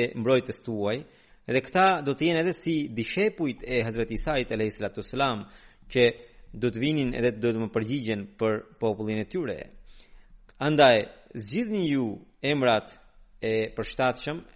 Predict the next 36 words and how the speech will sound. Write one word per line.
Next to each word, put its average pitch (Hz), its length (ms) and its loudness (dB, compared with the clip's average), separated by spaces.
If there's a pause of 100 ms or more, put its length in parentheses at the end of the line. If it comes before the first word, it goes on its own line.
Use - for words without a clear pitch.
(180)
edhe 110 220 -2 (100)
më 110 160 -10
thoni. 98 340 -6 (380)
Kështu 120 220 -4
që 117 120 4 (140)
u 117 80 -2
zgjodhën 110 560 -2
dymbëdhjetë 107 720 -4 (340)
emra 135 440 0
dhe 123 80 0
profeti 113 360 -4
sallallahu 104 300 -2
alaihi 101 140 -4
wasallam 113 220 -6
i 101 40 -4
miratoi 120 580 -2 (420)
dhe 117 280 4
profeti 120 340 -2
sallallahu 110 360 -2
alaihi 104 160 -2
wasallam 113 220 -6
i 101 60 -4
caktoi 110 520 0
për 104 240 -2 (520)
secilin 117 460 -2
fis. 104 320 -4 (120)
Nganjëherë 135 580 0 (280)
edhe 127 220 2 (140)
për 131 280 4 (420)
një 147 240 -2
fis 147 440 -2
u 135 140 -4
caktuan 127 640 -4
nga 117 160 2
dy 113 300 -2
prijes. 104 480 -2